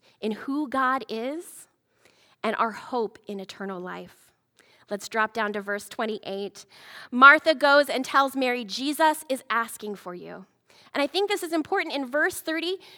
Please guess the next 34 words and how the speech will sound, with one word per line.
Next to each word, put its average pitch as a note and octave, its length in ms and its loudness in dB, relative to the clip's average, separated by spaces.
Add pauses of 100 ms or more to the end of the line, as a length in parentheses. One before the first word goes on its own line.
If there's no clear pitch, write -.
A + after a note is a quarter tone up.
(140)
Jesus G4 340 -4
stays C#4+ 540 -6
exactly A3+ 680 -6
in A3 160 -10
the G#3 80 -10
same G#3+ 300 -8
spot. A3+ 400 -4 (340)
He C4 140 -12
doesn't C4 260 -4
move B3 380 -2
towards A3 640 -6 (380)
the A3 100 -2
home. G#3+ 320 -4
He G#3+ 160 -14
stays C#4 420 -10
in C#4+ 80 -4
the C#4+ 60 -6
same C#4 300 -10
spot. C4+ 340 -18 (760)
I B3+ 120 2
think D#4 280 -2
that C#4 140 2
he's C#4+ 260 -6
waiting B3 680 -2 (260)
and A#3+ 160 -2
giving C#4 340 0
Mary C4+ 320 2
the B3 120 0
opportunity A#3+ 640 0
to G3+ 100 -10
have A#3+ 220 -4
her E4 420 -6
own C4+ 260 0
moment, A3+ 600 -4